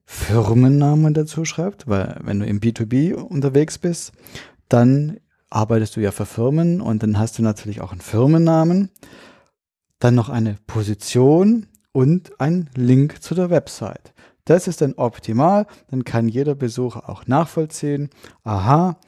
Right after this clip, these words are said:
der Herr Henry jemand, keine Ahnung, aus S wie Stuttgart, der arbeitet eben bei der und der Firma und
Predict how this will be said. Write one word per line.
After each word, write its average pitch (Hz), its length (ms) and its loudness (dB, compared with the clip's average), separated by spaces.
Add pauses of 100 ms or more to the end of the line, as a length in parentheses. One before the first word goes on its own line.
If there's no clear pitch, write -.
(340)
der 127 100 4
Herr 120 260 2
Henry 120 2500 -2
jemand, 180 600 2
keine 113 280 -2
Ahnung, 208 420 2 (640)
aus 143 440 2
S 185 380 -2
wie 147 220 0
Stuttgart, 208 760 0 (160)
der 160 580 4 (140)
arbeitet 139 560 -2
eben 135 400 -2
bei 117 320 0
der 110 320 0
und 107 160 -4
der 104 160 -8
Firma 170 460 4
und 127 360 -4